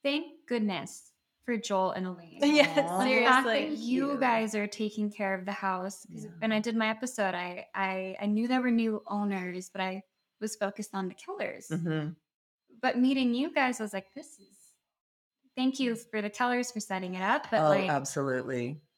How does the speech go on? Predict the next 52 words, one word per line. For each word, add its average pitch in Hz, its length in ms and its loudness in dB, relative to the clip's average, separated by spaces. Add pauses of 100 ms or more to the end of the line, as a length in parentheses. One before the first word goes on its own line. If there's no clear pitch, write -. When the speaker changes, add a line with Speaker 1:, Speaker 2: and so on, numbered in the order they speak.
(220)
Speaker 1:
oh 247 160 2
my 202 440 2
goodness. 190 460 -4
Speaker 3:
Yeah. 135 180 -10
Speaker 1:
And 208 140 0
the 214 60 2
house 226 340 -2
is 220 100 -6
so 254 300 -2
well 233 260 2
taken 180 400 -10
care 175 300 -4
of. 180 320 -6
Speaker 3:
Thank 180 100 -8
Speaker 1:
And 190 320 0
it's 123 300 2
Speaker 3:
you. 233 60 0
Speaker 1:
just, - 240 -4
it, 202 160 -6 (160)
I 175 160 -2
feel 277 240 -6
like 254 180 -2
it's 214 160 -12
meant 202 220 -12
to 202 80 -18
be. 233 420 -8 (140)
Speaker 2:
And 240 180 4
you 247 60 2
guys 285 180 6
have 269 120 0
made 320 260 2
such 359 160 -2
a 254 60 0
special 233 1040 -2
place 339 480 -2
here. 202 320 4
And 202 100 2
I 208 80 2
think 254 440 -4 (420)
you've 220 260 -2
elevated 220 680 -2
it 202 300 -4 (100)
to 214 100 -12
something 208 360 -6
it 196 280 -4
hasn't 208 540 0
ever 208 200 -2
had 196 200 -4
the 202 40 -6
chance 190 400 -6
to 220 100 -12
be. 247 580 -10